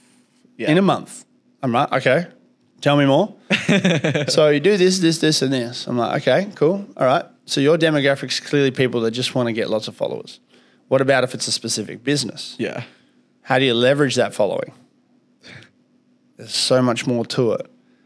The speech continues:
Speaker 2: And then all these people are eating off the, out of the palms of these gurus' hands.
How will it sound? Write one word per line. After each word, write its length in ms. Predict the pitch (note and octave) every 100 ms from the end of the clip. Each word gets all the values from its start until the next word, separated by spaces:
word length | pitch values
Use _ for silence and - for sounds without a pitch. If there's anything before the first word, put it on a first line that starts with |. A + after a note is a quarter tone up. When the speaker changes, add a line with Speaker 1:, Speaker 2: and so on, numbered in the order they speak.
| _ _ _ -
Speaker 2:
And 160 | B2
then 160 | B2+ B2+
all 200 | - C#3+
these 180 | D3+ C3+
people 280 | D3+ C3 B2
are 80 | -
eating 280 | B2 B2
off 100 | A2+
the, 80 | A2 - -
out 120 | A#2
of 140 | A#2 A2+
the 40 |
palms 260 | C3+ C3 C3
of 80 | A#2
these 200 | A#2 A#2+
gurus' 460 | B2 B2 A#2+ A2+ -
hands. 600 | B2+ C3 G#2+ G2 C3+